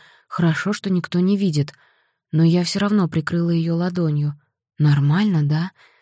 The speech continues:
Сперва рвет ткань с мясом, потом тащит меня ее чинить.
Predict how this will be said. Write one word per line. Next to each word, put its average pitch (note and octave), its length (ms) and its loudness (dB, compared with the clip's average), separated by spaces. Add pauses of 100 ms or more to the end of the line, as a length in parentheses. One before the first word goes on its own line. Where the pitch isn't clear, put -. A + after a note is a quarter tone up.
Сперва F#3 500 -2
рвет F3 360 -2
ткань F#3 320 -2
с - 140 -6
мясом, F3 520 -2 (280)
потом E3+ 380 0
тащит E3 440 -2
меня D3+ 280 0
ее D3 180 -2
чинить. D3 560 -2